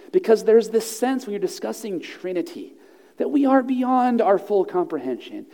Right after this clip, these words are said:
And we ought to, throughout all of it, as at any other time, have that posture simply of receiving. And that the goal in receiving what God reveals is then to worship. Letter C.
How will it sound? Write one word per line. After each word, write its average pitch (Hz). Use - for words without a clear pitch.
And 208
we 220
ought 233
to, 233
throughout 226
all 240
of 202
it, 180
as 196
at 208
any 214
other 233
time, 202
have 175
that 180
posture 190
simply 165
of 135
receiving. -
And -
that 156
the 170
goal 202
in 165
receiving 214
what 175
God 220
reveals 156
is 135
then 139
to -
worship. -
Letter 185
C. 160